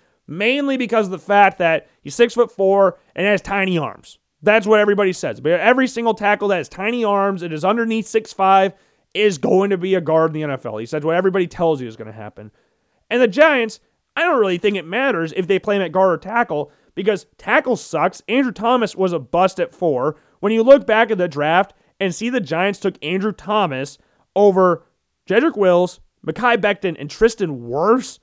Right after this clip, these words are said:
it looks even worse. Andrew Thomas has been bad his entire time in the N F L. And even at the time of the draft, he was seen easily as the fourth best tackle out of those four. Tristan Wirfs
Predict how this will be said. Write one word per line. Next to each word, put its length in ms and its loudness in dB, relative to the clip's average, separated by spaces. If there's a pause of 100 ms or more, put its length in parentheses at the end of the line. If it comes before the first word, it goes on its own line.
(760)
it 160 2
looks 280 2
even 400 -4
worse. 400 -2 (500)
Andrew 260 0
Thomas 320 0
has 100 -6
been 220 -8
bad 440 -2 (180)
his 120 -8
entire 340 4
time 340 -2
in 40 -6
the 80 -4
N 80 -4
F 180 -6
L. 240 2 (180)
And 120 0
even 140 0
at 120 2
the 60 -2
time 240 -2
of 40 -2
the 60 0
draft, 420 -2
he 120 -4
was 180 -4
seen 340 -4
easily 680 -2
as 140 -4
the 80 -6
fourth 320 -2
best 180 0
tackle 360 0
out 100 4
of 60 0
those 140 -2
four. 300 -6 (1200)
Tristan 320 2
Wirfs 440 6